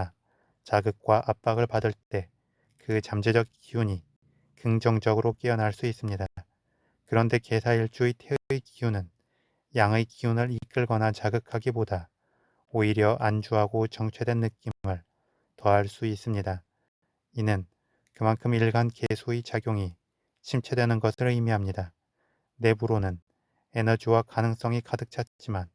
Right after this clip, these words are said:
앞으로 뚫고 나갈 자발적 의지나 외부에서 자신을 끌어줄 강한 힘이 없는 느낌이 됩니다. 따라서 이러한 흐름 중에는 굳이 무리해서 앞서가려 할 필요가 없습니다. 마치 도로에서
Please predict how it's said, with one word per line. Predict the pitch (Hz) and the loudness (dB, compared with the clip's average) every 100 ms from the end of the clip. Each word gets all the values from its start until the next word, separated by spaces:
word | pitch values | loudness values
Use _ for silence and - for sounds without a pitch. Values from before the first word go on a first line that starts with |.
| _ _ _ _ _ | _ _ _ _ _
앞으로 | 110 104 - 113 | 0 0 0 0
뚫고 | 113 131 - | 0 -4 -2
나갈 | 123 107 - 90 - _ _ _ _ - | -2 0 -2 -8 -8 _ _ _ _ -2
자발적 | 107 101 101 104 131 | 2 4 4 0 -2
의지나 | 131 110 - 101 90 - _ _ _ _ | -4 -4 -4 -4 -4 -8 _ _ _ _
외부에서 | 113 110 - 117 113 113 | 2 2 2 0 2 -2
자신을 | - 107 - 113 113 | 0 -2 -2 -2 -2
끌어줄 | - 135 123 - 92 _ _ _ _ _ | -2 0 0 -2 -10 _ _ _ _ _
강한 | 107 104 107 | -6 -2 -2
힘이 | 101 - 143 | -4 -6 -2
없는 | 120 113 117 | 0 2 0
느낌이 | 113 - 123 | 0 -2 -6
됩니다. | 117 104 95 90 - _ _ _ _ _ _ | -4 -2 -2 -4 -8 _ _ _ _ _ _
따라서 | - 123 127 131 | 0 2 4 0
이러한 | 131 113 113 117 | 0 2 2 2
흐름 | 110 - 139 | -2 -4 -4
중에는 | - 113 95 87 - _ _ _ _ - _ | -4 -4 -4 -6 -12 _ _ _ _ -20 _
굳이 | 107 101 107 | -6 0 0
무리해서 | 110 110 113 110 117 | 0 2 2 4 2
앞서가려 | 104 - 113 113 110 | 0 0 0 2 2
할 | 120 | 0
필요가 | 117 - 127 120 | -2 -8 -2 -2
없습니다. | - 120 101 - 95 87 _ _ _ _ _ - | -2 -6 -6 -6 -6 -6 _ _ _ _ _ -2
마치 | 104 - 104 92 _ _ _ _ | -2 0 -4 -4 _ _ _ _
도로에서 | - 110 113 110 | -4 2 4 2